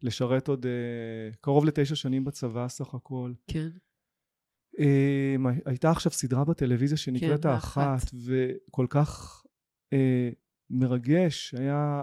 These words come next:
Speaker 1: עבורי לראות את האנשים המ-, המיוחדים האלה, שדרכם הבנתי עליי הרבה דברים.
Speaker 2: כן.
Speaker 1: על אותו ילד, אה, שתכנת את עצמו בגיל שמונה עשרה להתאים למערכת.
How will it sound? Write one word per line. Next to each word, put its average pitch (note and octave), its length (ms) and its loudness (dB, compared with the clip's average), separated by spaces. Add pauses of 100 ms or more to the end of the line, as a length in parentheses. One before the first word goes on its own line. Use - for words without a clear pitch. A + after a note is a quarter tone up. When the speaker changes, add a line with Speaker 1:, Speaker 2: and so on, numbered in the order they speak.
Speaker 1:
עבורי C3+ 720 -2
לראות B2 360 0
את D3+ 120 -6
האנשים A#2 420 -2
המ-, C3+ 280 -2 (600)
המיוחדים A#2+ 680 0
האלה, C#3+ 260 0
שדרכם - 1700 -6
הבנתי C3 400 0
עליי A#2 280 0
הרבה D3 220 0
דברים. C#3+ 400 -4 (240)
Speaker 2:
כן. D#3+ 220 -6 (180)
Speaker 1:
על B2 340 2 (640)
אותו D3 280 6
ילד, D3 460 6
אה, A#2+ 240 4 (1120)
שתכנת - 1400 2
את - 100 -4
עצמו F3+ 440 0
בגיל C3+ 260 0
שמונה E3+ 380 4
עשרה D#3 260 0
להתאים C3+ 400 0
למערכת. C#3+ 760 -4